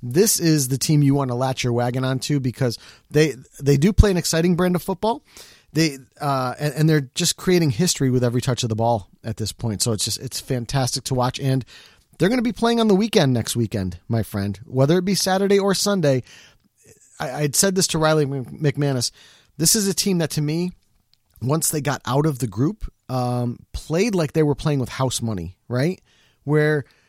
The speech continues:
they expected their World Cup to be three and out, and, and I think all of us expected their World Cup to be three and out. Once they got past that, then they're, they're playing freely because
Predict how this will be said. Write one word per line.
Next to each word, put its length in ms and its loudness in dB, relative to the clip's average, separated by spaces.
they 200 4
expected 420 0
their 140 2
World 280 0
Cup 200 -4
to 80 -2
be 100 -2
three 300 -2
and 120 2
out, 260 -2
and, 180 2
and 140 2
I 60 4
think 220 0
all 180 4
of 80 2
us 140 -2
expected 440 -4
their 120 2
World 260 -2
Cup 180 -6
to 80 -6
be 120 -2
three 260 -4
and 120 -2
out. 260 -6
Once 500 -2
they 180 -2
got 200 0
past 360 -2
that, 300 0
then 280 4
they're, 340 2
they're 220 0
playing 500 0
freely 600 -6
because 480 -4